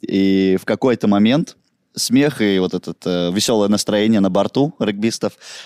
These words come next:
э, оно сменилось криками, потому что самолет просел на полторы тысячи метров.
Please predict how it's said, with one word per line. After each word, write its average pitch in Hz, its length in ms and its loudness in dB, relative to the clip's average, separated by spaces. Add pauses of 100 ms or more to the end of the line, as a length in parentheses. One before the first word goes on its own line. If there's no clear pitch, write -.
э, - 60 -8
оно 95 340 2
сменилось 107 400 2
криками, 117 500 0 (380)
потому 107 300 2
что 107 160 -2
самолет 117 440 2
просел 107 360 0
на 101 240 2
полторы 107 400 -2
тысячи - 380 -4
метров. - 400 -2